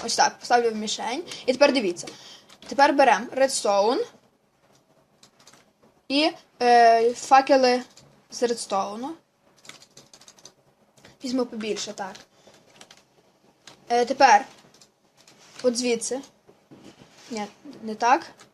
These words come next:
Тут ставимо ще, ще один блок. І отак. Отак, так. І отак. Проводимо редстоуном.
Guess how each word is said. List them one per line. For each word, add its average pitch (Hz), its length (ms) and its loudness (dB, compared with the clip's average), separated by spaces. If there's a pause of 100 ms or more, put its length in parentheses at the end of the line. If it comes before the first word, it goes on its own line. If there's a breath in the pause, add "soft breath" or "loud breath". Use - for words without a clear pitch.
(120)
Тут 254 160 2
ставимо 240 240 2
ще, 233 240 0 (360)
ще - 280 0
один 208 300 -6
блок. 208 420 -4 (1300)
І 226 100 -6
отак. 214 340 -2 (840)
Отак, 240 520 -4 (260)
так. 240 460 -6 (1300)
І 247 80 -8
отак. 233 420 -4 (340 soft breath)
Проводимо 247 480 4
редстоуном. 226 680 0